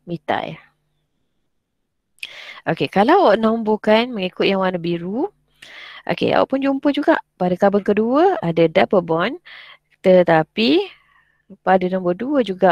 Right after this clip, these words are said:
awak ada jumpa methyl. So, awak compare antara dua ni, okey, double bond, oh, oh, nombor yang sama. Tapi substituent ni, okey, ada beza kan?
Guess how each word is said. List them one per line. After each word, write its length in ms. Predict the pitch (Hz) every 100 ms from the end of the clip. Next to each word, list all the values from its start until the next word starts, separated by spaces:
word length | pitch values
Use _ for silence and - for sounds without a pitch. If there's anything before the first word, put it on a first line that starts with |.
| 160 170
awak 240 | - 165
ada 100 | 175 196
jumpa 320 | 180 180 240 330 _
methyl. 560 | 170 165 - - - 170 _ _ _ _ _ _ _ _ _ _ _ _ _ _ _ _ - _
So, 320 | - 240 330 359 -
awak 160 | 247 -
compare 480 | 339 381 349 220
antara 240 | 214 214 208
dua 320 | 202 190 175
ni, 240 | 208 370 - -
okey, 320 | 170 160 160 - _ _
double 320 | 175 175 180
bond, 400 | 202 269 311 -
oh, 160 | 175
oh, 320 | - - 170 160
nombor 320 | 165 185 202
yang 80 | 190
sama. 480 | - 170 160 143 _ - - -
Tapi 400 | - 233 - 302
substituent 640 | 370 - 196 233 285 277 190
ni, 240 | 202 392 - _ _ _ _ _ _ _ -
okey, 240 | 180 262
ada 160 | 302 196
beza 320 | 180 180 175
kan? 320 | 208 330 220